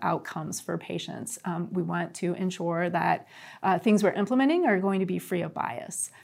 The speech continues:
And so that's one of the primary charges of, of this group. I think it's also to implement it in a way, um, that really allows radiology, uh, radiologists and other physicians, um,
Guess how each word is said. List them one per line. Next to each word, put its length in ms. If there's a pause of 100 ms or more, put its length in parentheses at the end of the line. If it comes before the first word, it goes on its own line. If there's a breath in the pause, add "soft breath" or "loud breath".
(120)
And 140
so 100
that's 260
one 220
of 60
the 80
primary 420
charges 600 (100)
of, 460
of 160
this 200
group. 520
I 80
think 160
it's 160
also 260
to 180
implement 380
it 200
in 120
a 80
way, 400 (340 loud breath)
um, 300
that 140
really 380
allows 640
radiology, 640 (460)
uh, 280
radiologists 880
and 160
other 300
physicians, 800 (360 loud breath)
um, 400